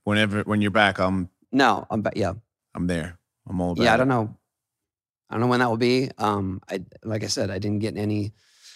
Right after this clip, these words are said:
Speaker 2: guidelines or time frame
Speaker 1: Yeah.
Speaker 2: from the doctors, um, which was the first.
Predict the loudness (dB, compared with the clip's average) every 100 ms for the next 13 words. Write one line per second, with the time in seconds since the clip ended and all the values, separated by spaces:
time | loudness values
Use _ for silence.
0 | -20 _ _ _ _ _ _ _ -4 -2
1 | 0 0 -2 -4 -2 -2 0 0 0 0
2 | -6 _ -8 -8 -8 _ -8 -4 -4 -2
3 | -2 -2 -2 -2 -4 -8 -8 -4 -4 -6
4 | -6 -6 -4 -6 -4 -2 -2 -6